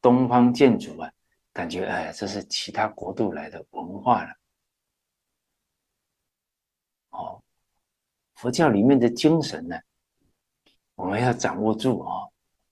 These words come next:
本土化、现代化。我们不掌握这两个原则啊，可能弘法的效果啊，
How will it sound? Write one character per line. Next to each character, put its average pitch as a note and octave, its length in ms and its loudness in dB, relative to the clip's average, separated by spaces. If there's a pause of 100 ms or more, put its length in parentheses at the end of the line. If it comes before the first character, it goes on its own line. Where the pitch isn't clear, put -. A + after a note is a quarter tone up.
(1160)
本 A#2+ 240 2
土 G2 240 -4
化、 A#2+ 300 0 (880)
现 A2+ 460 2
代 G#2 240 -2
化。 G2+ 260 -8 (2000)
我 B2 180 6
们 D#3 180 8
不 G3 120 10
掌 C#3 240 8
握 F3 100 10
这 E3 120 10
两 A#2 200 10
个 A#2+ 100 6
原 A#2+ 240 10
则 F#2+ 220 0
啊， G2 180 0 (1900)
可 A2+ 120 0
能 B2 160 6
弘 C3 240 4
法 A#2 120 6
的 G#2 120 2
效 D3 320 2
果 E2+ 360 -8
啊， - 100 -8